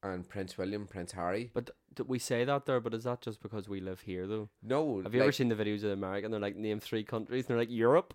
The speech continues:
Speaker 2: <laughs>
Speaker 1: the Americans love royalty. They love it. They want royalty to take over them, uh, to take them over again.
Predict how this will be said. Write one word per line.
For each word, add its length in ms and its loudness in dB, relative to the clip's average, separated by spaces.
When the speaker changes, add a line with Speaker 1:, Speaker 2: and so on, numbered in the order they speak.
Speaker 2:
<laughs> 120 -10
Speaker 1:
the 160 10
Americans 840 0
love 720 0
royalty. 480 0
They 100 4
love 300 2
it. 140 -12
They 140 8
want 520 2
royalty 680 2
to 100 -8
take 340 -4
over 200 -4
them, 320 -6
uh, 120 -4
to 160 -18
take 260 -6
them 120 -6
over 160 -2
again. 240 -4